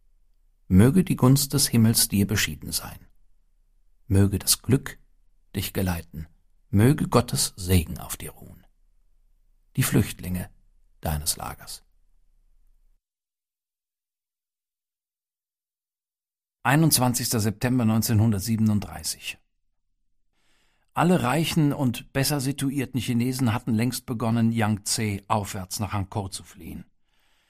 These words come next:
In allen Höfen und Gärten, auf öffentlichen Plätzen und Straßen wurden in fieberhafter Hast Unterstände errichtet. Aber sonst blieb alles ruhig,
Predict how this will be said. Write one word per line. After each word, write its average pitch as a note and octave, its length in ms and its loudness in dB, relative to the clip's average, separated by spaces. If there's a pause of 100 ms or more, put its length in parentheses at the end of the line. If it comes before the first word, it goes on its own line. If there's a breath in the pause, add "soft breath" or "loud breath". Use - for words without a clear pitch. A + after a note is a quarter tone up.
(560)
In C#3+ 140 0
allen E3+ 260 4
Höfen E3+ 380 4
und B2+ 140 0
Gärten, C3+ 640 -2 (240)
auf A#2 160 -12
öffentlichen A#2 460 -4
Plätzen C3 380 -2
und G#2 140 -4
Straßen C3+ 640 -4
wurden C3 320 -2
in A#2 120 -4
fieberhafter C#3 680 -4
Hast A#2+ 240 -4
Unterstände F#2+ 600 -6
errichtet. E2+ 640 -16 (1300)
Aber A#2 220 -4
sonst B2 220 0
blieb C3 180 -6
alles A#2+ 260 -2
ruhig, F#2+ 360 -8